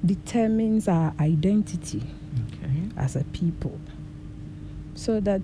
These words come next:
Speaker 1: it is based on my traditional practices that you can easily tell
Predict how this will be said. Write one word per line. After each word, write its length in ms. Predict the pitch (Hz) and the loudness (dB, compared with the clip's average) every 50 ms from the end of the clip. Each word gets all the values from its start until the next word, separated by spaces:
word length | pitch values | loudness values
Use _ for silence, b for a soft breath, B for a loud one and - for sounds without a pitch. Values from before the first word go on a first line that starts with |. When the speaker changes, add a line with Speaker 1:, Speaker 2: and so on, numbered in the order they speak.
| - - - | -4 -2 -2
Speaker 1:
it 200 | 220 208 - - | 0 0 2 2
is 160 | 226 214 196 | 2 2 4
based 340 | 196 - 311 330 339 302 254 | 4 6 6 6 6 6 6
on 220 | 233 214 214 214 | 4 4 4 4
my 160 | 202 196 196 196 | 2 2 2 0
traditional 760 | - - 208 196 185 226 254 - - 262 247 247 247 240 240 - | 0 0 0 2 2 0 0 0 0 2 4 4 4 2 0 0
practices 1000 | - 233 226 220 - - 208 190 - - 165 - - - - - - - - - - B B B B B B B B - | 0 0 0 0 -2 -4 -4 -2 -2 -2 -2 -4 -4 -6 -10 -10 -12 -12 -12 -12 -12 B B B B B B B B 2
that 220 | 226 220 220 - | 4 4 4 4
you 100 | 214 202 | 0 0
can 300 | - - 214 196 196 196 - | 2 2 2 2 2 0 2
easily 400 | - 262 277 247 240 233 254 247 226 | 2 2 4 4 2 0 0 0 -2
tell 520 | - - 214 190 180 175 170 165 170 170 | 0 2 4 6 6 6 6 4 2 2